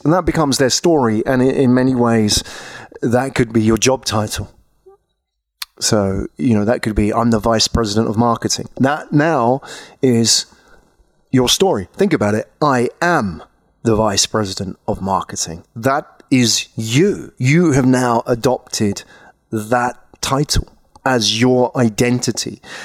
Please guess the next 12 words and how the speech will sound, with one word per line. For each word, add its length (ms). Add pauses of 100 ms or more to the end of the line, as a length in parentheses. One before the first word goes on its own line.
(140)
That 200
now 300
becomes 680 (320)
your 240
story. 500 (240)
And 140
it 80
may 200
be 120
something 480
that 340
you 460